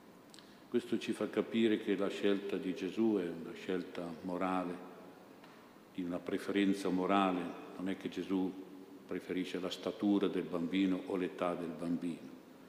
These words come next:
vuol sottolineare l'anima del bambino.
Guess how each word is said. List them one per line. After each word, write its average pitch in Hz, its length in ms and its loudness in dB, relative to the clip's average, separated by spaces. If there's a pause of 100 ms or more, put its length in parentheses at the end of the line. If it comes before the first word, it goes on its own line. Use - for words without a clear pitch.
(160)
vuol 92 140 -2
sottolineare 98 960 2 (460)
l'anima 101 440 6
del 85 240 -4
bambino. 82 520 -6